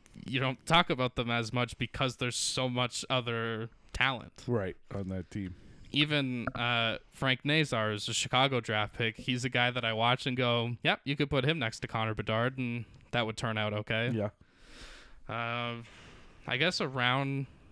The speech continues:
Speaker 1: around the rest of the tournament, I really thought Swe-, I kept saying to you, Sweden looked like frauds.
Speaker 2: Yeah.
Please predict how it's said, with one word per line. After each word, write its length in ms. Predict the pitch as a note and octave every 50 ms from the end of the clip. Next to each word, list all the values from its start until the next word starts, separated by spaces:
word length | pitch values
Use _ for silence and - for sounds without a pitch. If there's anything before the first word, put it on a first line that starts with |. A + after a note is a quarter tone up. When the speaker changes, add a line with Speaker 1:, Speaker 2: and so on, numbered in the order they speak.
| - - - - - - - - -
Speaker 1:
around 240 | - B2 B2 C3 C#3
the 80 | C#3 C3+
rest 200 | C3 B2+ - -
of 80 | C3 A#2+
the 60 | -
tournament, 360 | C3 B2 A#2+ A#2 A#2 A2+ -
I 80 | - C3
really 260 | D3 D3+ E3 E3+ D#3+ D3
thought 260 | - D3 C3 B2 -
Swe-, 280 | - - B2 A#2+ A#2+
I 140 | A2+ A#2+ C3
kept 240 | C3+ - D#3+ C#3+ C3
saying 220 | - C3+ B2 B2 A#2+
to 60 | A#2+
you, 60 | A#2 A2
Sweden 340 | - - B2+ A#2+ A#2+ A#2
looked 180 | A2+ G#2+ - -
like 140 | A2+ G#2 -
frauds. 600 | - - G#2+ G#2 G#2+ G#2+ G#2+ G#2+ - - - - - - - -
Speaker 2:
Yeah. 220 | B2+ B2+ A2+ G#2